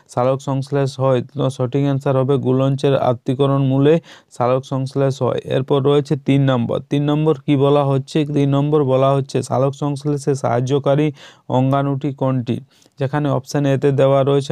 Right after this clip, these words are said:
মাইটোকন্ড্রিয়া এবং বি তে রয়েছে ক্লোরোপ্লাস্ট। সঠিক অ্যান্সার হবে সালোক সংশ্লেষে সাহায্যকারী অঙ্গাণুটি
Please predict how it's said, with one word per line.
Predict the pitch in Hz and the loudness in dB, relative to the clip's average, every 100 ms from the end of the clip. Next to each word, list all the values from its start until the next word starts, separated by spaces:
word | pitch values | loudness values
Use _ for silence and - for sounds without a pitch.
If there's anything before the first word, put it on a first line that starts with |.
| 127 | -2
মাইটোকন্ড্রিয়া | 123 113 135 139 135 131 156 160 135 | -2 -2 -2 -2 -2 0 0 0 -2
এবং | 135 131 120 | -2 -2 -2
বি | 135 135 | -2 0
তে | 131 | 0
রয়েছে | 135 139 143 135 | 0 0 -2 -2
ক্লোরোপ্লাস্ট। | 135 131 135 139 135 117 110 - - - - - | 0 2 2 0 0 0 0 -8 -16 -20 -20 -8
সঠিক | - 135 156 | -2 0 0
অ্যান্সার | 151 143 147 131 | 0 -2 -2 -2
হবে | 127 135 151 | 0 0 -2
সালোক | 127 127 139 | 0 -2 0
সংশ্লেষে | 143 143 147 147 147 139 | -2 -2 -2 -2 -2 0
সাহায্যকারী | 131 127 127 139 139 139 127 | 0 0 0 0 0 0 -2
অঙ্গাণুটি | 127 135 135 135 | -2 -2 -2 0